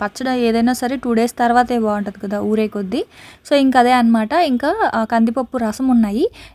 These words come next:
ఇంకా ఆమ్లెట్లు అయితే వేసేస్తా ఉన్నా. ఇంకా పిల్లలకి మా వారికి అదే అనమాట ఇంకా మా ఇవాల్టి డిన్నరు. ఆమ్లెట్,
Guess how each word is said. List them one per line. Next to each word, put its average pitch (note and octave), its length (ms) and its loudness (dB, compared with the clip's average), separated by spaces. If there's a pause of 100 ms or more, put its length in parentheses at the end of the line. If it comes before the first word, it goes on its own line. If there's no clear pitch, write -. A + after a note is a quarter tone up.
ఇంకా A#3+ 180 2
ఆమ్లెట్లు B3 440 2
అయితే A#3+ 180 0
వేసేస్తా A3+ 540 -2
ఉన్నా. A3 360 -2
ఇంకా B3 220 -2
పిల్లలకి A3 720 -2
మా G#3 120 -4
వారికి G3+ 380 -4
అదే G#3 180 0
అనమాట G3+ 360 0
ఇంకా G3 220 -6
మా G3+ 160 -8 (200)
ఇవాల్టి G3 380 -4
డిన్నరు. G3 480 0 (540)
ఆమ్లెట్, A#3+ 500 2